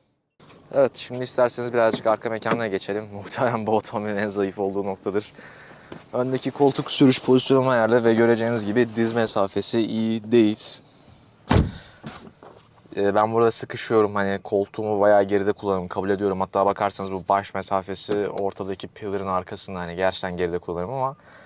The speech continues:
yani diz mesafesi bir üç serisinden zayıf, onu söyleyebilirim. Neden olduğunu tam olarak bilmiyorum. Muhtemelen bu koltukların dizaynlanma,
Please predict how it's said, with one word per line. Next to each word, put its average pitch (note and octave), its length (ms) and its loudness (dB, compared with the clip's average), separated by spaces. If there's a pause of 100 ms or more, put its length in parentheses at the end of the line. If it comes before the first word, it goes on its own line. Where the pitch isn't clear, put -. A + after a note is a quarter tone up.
(280)
yani D3+ 320 2
diz D3 140 2
mesafesi D3 540 0
bir C#3 40 -2
üç C#3 140 -4
serisinden C3 520 -2
zayıf, A#2+ 280 -4
onu A2 160 -4
söyleyebilirim. A2 680 -2 (320)
Neden A2 200 2
olduğunu C3+ 240 0
tam C3 120 -4
olarak C3 200 0
bilmiyorum. A2+ 280 -6
Muhtemelen G#2 460 -2
bu G#2+ 40 -12
koltukların G#2+ 540 -4
dizaynlanma, G#2 720 -4